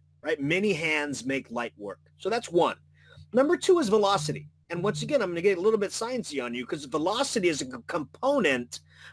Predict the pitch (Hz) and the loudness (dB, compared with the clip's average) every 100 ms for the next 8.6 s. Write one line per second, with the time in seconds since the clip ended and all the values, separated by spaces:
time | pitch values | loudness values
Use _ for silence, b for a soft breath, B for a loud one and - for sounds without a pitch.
0 | _ 170 165 151 - - - 247 262 214 | _ 2 4 4 2 0 2 2 4 4
1 | 170 160 151 _ _ _ 196 202 202 165 | 2 -2 -6 _ _ _ 0 2 2 2
2 | 151 123 - - _ _ _ _ _ - | 2 -2 -8 -10 _ _ _ _ _ -6
3 | - - 262 269 233 196 185 156 175 175 | -4 0 2 4 4 4 2 -2 -4 -2
4 | 156 151 139 - 101 92 B B - 185 | 0 0 -2 -6 -14 -16 B B -4 2
5 | 240 202 202 269 311 - 165 139 175 156 | 4 6 6 6 4 -2 -4 -4 -4 -4
6 | 214 247 156 147 - 170 165 147 135 127 | -2 0 -2 -4 -6 -6 -4 -2 -4 -2
7 | 175 220 233 208 165 175 165 139 - 170 | -2 0 2 2 0 -2 -4 -6 -6 -8
8 | 151 - 147 110 110 - | -8 -12 -12 -10 -12 -12